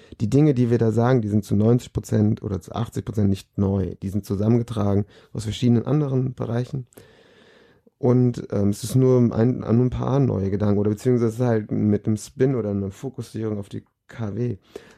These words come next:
Aber es ist gar nicht so neu und es sind einfach Dinge, die ich online gelernt habe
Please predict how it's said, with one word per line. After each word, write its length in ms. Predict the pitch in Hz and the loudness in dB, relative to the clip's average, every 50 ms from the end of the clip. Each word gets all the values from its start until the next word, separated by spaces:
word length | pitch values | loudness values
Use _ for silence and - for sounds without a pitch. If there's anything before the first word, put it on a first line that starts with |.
| _ _ - | _ _ -2
Aber 140 | 113 117 123 | 0 2 2
es 120 | 127 - | 2 0
ist 140 | - - - | -4 -6 -2
gar 160 | - 120 120 | 0 2 4
nicht 140 | 127 123 120 | 2 2 2
so 100 | - 123 | 2 2
neu 200 | 131 139 147 135 | 4 4 4 4
und 100 | 110 101 | 4 2
es 80 | 98 - | 2 0
sind 80 | - | 0
einfach 160 | 107 107 117 110 | 0 0 0 0
Dinge, 240 | 110 107 113 113 113 | 0 2 2 2 0
die 100 | 110 123 | -2 -4
ich 140 | 110 113 - | -8 -6 -2
online 420 | - 110 120 113 107 104 104 104 - _ _ _ _ _ _ _ _ _ - | 0 2 2 2 2 0 0 -2 -4 _ _ _ _ _ _ _ _ _ -4
gelernt 400 | 110 107 107 107 107 110 - - | -2 0 2 2 2 0 0 -4
habe 440 | 104 98 98 95 98 101 104 110 | -6 -6 -6 -4 -4 -4 -6 -6